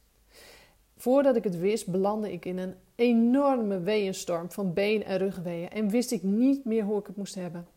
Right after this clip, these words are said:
Ik lag vast aan allerlei draadjes en kon daardoor niet van mijn bed af om in beweging te komen of om onder de douche te gaan staan om ze daar op te vangen. Binnen twee uren had ik volledige ontsluiting, waarvan ik de laatste vier centimeter binnen tien minuten heb gedaan.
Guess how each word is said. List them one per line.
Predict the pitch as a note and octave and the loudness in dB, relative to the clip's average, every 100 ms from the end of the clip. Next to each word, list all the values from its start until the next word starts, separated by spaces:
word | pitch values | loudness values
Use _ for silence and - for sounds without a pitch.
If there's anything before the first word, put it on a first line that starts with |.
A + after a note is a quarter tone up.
| _ - - - | _ -20 -20 -12
Ik | A3 G3+ | -2 2
lag | A#3 - | 2 2
vast | A#3+ C4 - | 0 0 0
aan | G#3 - | -4 0
allerlei | B3 B3 A3 G3 | 4 4 4 0
draadjes | F#3+ G3 G#3 B3 A#3+ B3 | -2 -2 -2 -2 -2 -4
en | - G#3+ | -4 -6
kon | A#3+ | 0
daardoor | A#3 G#3+ G#3 | 0 2 0
niet | G3+ A#3 C#4 | 0 0 0
van | - A3+ | -2 -4
mijn | G#3 F#3 | -2 -2
bed | F3 A#3+ B3+ | 0 -2 -2
af | A3 - | -6 -6
om | G#3 G#3 | -6 -4
in | F#3+ | -4
beweging | E3+ F3+ A3+ A3+ A#3 | -2 0 0 -2 -4
te | A3+ | -6
komen | - G3+ G#3 G#3+ A#3+ - - | -4 -4 -4 -4 -8 -12 -14
of | - A#3 A#3 | 6 6 6
om | - A3+ A3 | 4 2 2
onder | A3 G#3+ F#3+ | -2 0 -2
de | G3 | -2
douche | A3 A3+ | -2 -2
te | - | -6
gaan | A3 G#3 | -6 -8
staan | G3 G#3 G3+ G#3 | -8 -8 -8 -8
om | G3+ | -8
ze | F#3+ | -6
daar | E3+ A3 A#3 - | -4 -4 -4 -6
op | F3 | -8
te | F3 | -12
vangen. | E3+ E3+ E3+ E3+ _ _ _ _ _ _ _ _ _ | -12 -10 -12 -14 _ _ _ _ _ _ _ _ _
Binnen | - E3 B3 B3+ G#3 | -4 2 4 2 -2
twee | - F3+ A#3 B3+ - | -4 -2 0 -2 -4
uren | A3 A3+ A3+ G#3 | -2 -2 -2 -4
had | F#3+ G3+ | -6 -6
ik | G#3 | -8
volledige | - F3 F3 F#3+ F#3+ - | -6 -6 -4 -6 -8 -10
ontsluiting, | F3+ - F3 E3+ E3+ E3+ E3 | -10 -10 -10 -10 -12 -12 -8
waarvan | F#3 F#3 G3 | -8 -6 -6
ik | F#3+ E3 | -6 -4
de | |
laatste | F3 F#3 A3+ - G3+ | -4 -4 -6 -8 -10
vier | - A3+ B3 | -8 -4 -4
centimeter | A#3+ G#3+ G#3+ G3+ G3 G3 D#3+ | -4 -6 -6 -6 -6 -6 -8
binnen | F3 E3+ - | -8 -8 -8
tien | A3+ A3+ | -4 -2
minuten | G3 F3+ E3 | -2 -4 -8
heb | D#3+ - | -12 -12
gedaan. | D#3+ E3+ E3+ | -16 -14 -16